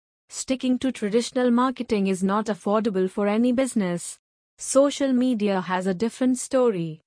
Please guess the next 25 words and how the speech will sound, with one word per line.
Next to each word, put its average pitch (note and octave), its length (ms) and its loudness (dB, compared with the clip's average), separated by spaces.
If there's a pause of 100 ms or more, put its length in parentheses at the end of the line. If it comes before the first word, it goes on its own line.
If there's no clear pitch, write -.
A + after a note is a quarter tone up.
(120)
It A3 160 -2
can A3+ 260 2
leverage A#3+ 440 -2
your C4+ 160 2
business A3 420 0
on F#3+ 140 0
a F#3+ 40 0
minimal A#3 440 2
budget G#3+ 420 0
with F#3 160 -4
maximum A3 640 0
R B3 200 2
O G3+ 100 0
I G3+ 140 0
in G#3 200 0
hand G3+ 320 0
when G3+ 240 2
you A3 220 2
hire A3 340 0
a A#3 60 0
digital A3 400 0
marketing G#3+ 540 0
company G3 600 -2
in G3+ 160 -2
Ahmedabad. G#3 920 -2